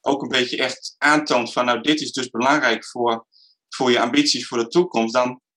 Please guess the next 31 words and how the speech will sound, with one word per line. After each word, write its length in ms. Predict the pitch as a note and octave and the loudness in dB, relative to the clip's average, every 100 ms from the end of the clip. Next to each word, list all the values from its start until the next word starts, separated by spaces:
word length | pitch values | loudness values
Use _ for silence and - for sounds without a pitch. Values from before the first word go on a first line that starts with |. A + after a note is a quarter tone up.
| _ | _
op 180 | - B2 | -8 -2
zo'n 220 | - D#3 | 2 4
manier 260 | - C#3 C#3 | 4 4 0
verlicht 420 | - - - - | -2 0 0 0
je 80 | - | 0
dus 200 | A3 A3 | 0 0
als 160 | A3 | -2
het 120 | - - | -4 -2
ware 340 | A2+ A2 A2 | 2 2 2
weer 180 | A#2 A2+ | 0 0
een 80 | A2+ | 0
beetje 340 | A#2+ B2 - | 0 -2 -4
die, 280 | A#2 A2+ A2+ _ _ - - | -4 -4 -6 _ _ -18 -6
die, 280 | A2+ A2+ A2 | 0 0 0
die, 160 | A2 | -4
die 160 | A2+ A2+ | -2 2
harde 340 | C3+ D#3+ B2 | 2 2 0
formele 440 | - B2+ C3 C3 - | -4 -2 0 0 0
kant 460 | D#3 A#2+ G2+ - _ - - | -2 -2 -4 -12 _ -20 -20
van 140 | - A#2+ | -6 -2
resultaataansturing. 1040 | B2 A#2 - D#3 E3+ A2 - G#2+ G#2 A2+ | 0 -2 0 2 2 0 -6 -4 -2 -2
En 80 | B2+ | -2
op 100 | C3 | -4
dezelfde 420 | B2 C3 F3 C#3+ | 0 2 2 2
manier 440 | B2 A2+ G#2 A2+ C#3+ _ _ _ _ | -4 -4 -2 -2 -4 _ _ _ _
kun 120 | D3 | 0
je 80 | C#3 | 0
bijvoorbeeld 480 | B2+ B2+ C#3 C3 - | 0 -2 0 0 -2
vanuit 340 | C3+ C3 B2+ | 0 2 0
de 120 | A#2 | -4
cultuur 640 | - A#2 A2+ G3+ D3+ A2 | -4 -6 -4 0 2 2